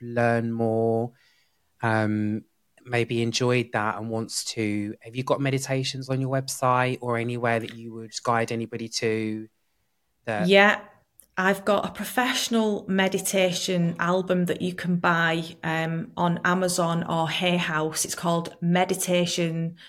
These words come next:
Speaker 2: with the Female Archangels. Um, but also I've got loads of free content on my YouTube channel. So if you, you know, you want a new moon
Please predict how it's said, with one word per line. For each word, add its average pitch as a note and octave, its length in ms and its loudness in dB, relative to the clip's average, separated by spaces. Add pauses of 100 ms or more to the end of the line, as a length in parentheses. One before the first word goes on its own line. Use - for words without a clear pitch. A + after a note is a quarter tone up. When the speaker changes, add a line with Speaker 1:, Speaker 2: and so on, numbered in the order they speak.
(480)
Speaker 2:
with E3+ 320 2
the E3+ 80 -2
Female F3+ 400 4
Archangels. F3 1000 2 (460)
Um, F3 260 4
but F#3 80 0
also G#3 420 2
I've F3 120 0
got - 160 -2
loads A#3 240 0
of - 80 -8
free F#3+ 280 2
content F3 720 0
on F3 140 2
my E3 120 2
YouTube E3+ 500 -2
channel. E3+ 360 0
So E3+ 220 -2
if E3+ 180 -6
you, E3+ 300 2
you F#3 100 -2
know, E3 160 2
you E3+ 160 0
want E3 240 0
a E3+ 60 -2
new F3+ 340 2
moon G#3 540 0